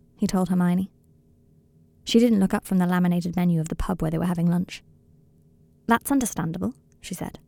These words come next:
"What kind of bad weeks?" "Just hard to do anything, or think, or manage." It sounded stupid. Harry still said it.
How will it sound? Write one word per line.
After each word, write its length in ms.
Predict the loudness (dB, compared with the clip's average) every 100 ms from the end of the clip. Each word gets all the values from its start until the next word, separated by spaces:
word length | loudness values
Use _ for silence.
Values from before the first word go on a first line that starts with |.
| _ _ _ _
"What 120 | -6 2
kind 240 | 4 4
of 60 | 2
bad 160 | 0
weeks?" 400 | -4 -8 -20 -20 -20 _ _ _ -20 _ -10
"Just 260 | -8 -8 _ _ _ _ _ _ _ _ _ -14
hard 260 | -4 -2 -2
to 300 | -2 -2 -2 -8 _ _ _ _ -12
do 260 | 0 2 4
anything, 400 | 4 2 2 0 -4 _ _ _ _ -10 -8
or 60 |
think, 300 | 0 0 0 -8 -20 _ _ _ _ _ _ _
or 140 | -6 -6 -2
manage." 440 | 0 2 -2 -6 -14 _ _ _ _ _ _ _ _ _ -20 _ _ _ _ _ _ _ -8
It 140 | -6
sounded 360 | 0 2 2 0
stupid. 520 | -6 -2 -2 -2 -6 -10 _ _ _ _ _ _ _ _ -20 -4
Harry 240 | 0 0
still 220 | -2 -6
said 200 | -4 -6
it. 160 | -6